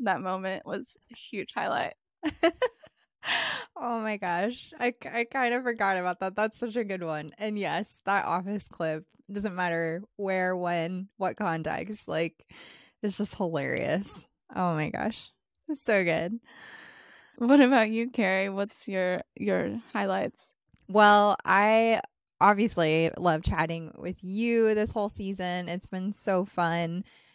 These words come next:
Speaker 2: It's been fun to just connect, especially since you're halfway across the world, and just to have that regular touch point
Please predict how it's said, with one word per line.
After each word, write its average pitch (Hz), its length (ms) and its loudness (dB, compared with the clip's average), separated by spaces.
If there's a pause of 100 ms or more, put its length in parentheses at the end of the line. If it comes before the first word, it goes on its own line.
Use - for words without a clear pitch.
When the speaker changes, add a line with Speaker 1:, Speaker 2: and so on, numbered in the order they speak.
(100)
Speaker 2:
It's - 120 -16
been 175 220 -4
fun 151 220 -6
to 156 100 -4
just 165 220 0
connect, 165 420 -2
especially 170 560 0
since 170 360 -6
you're 160 380 -2
halfway 196 340 -2
across 196 340 0
the 190 140 -6
world, 175 460 -2
and 170 120 -8
just 185 140 -10
to 190 60 -6
have 160 180 -4
that 160 140 -4
regular 170 400 -2
touch - 340 -4
point 151 340 -6